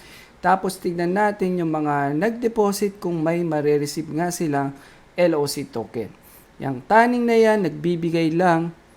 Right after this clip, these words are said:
sila ng pangamba sa mga members. Lele Gold Part Two. Wrap na yung forty-five U S D T. Huwag kayong magpasok yung marketing nila. Matagal ko nang kausap, <laughs> nag-delete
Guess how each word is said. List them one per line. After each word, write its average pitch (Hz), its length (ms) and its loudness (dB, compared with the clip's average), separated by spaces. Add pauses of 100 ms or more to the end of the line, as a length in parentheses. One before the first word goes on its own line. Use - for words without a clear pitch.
(100)
sila 196 640 -2
ng 190 160 -6
pangamba 156 640 0
sa - 160 -6
mga 117 480 -4
members. 95 720 -10
Lele 240 480 6
Gold 220 400 6 (160)
Part 220 400 8 (320)
Two. 277 400 4
Wrap 240 320 6
na 240 160 2
yung 240 160 0
forty-five 220 720 6 (240)
U 196 240 0
S 190 240 0
D 185 320 -2
T. 190 240 2
Huwag 196 240 2
kayong 214 320 6
magpasok 190 880 2
yung 170 80 -2
marketing 180 640 2
nila. 170 480 4 (320)
Matagal 165 480 2
ko 170 160 0
nang 165 160 4
kausap, 160 680 -4
<laughs> 160 60 -2
nag-delete 165 560 6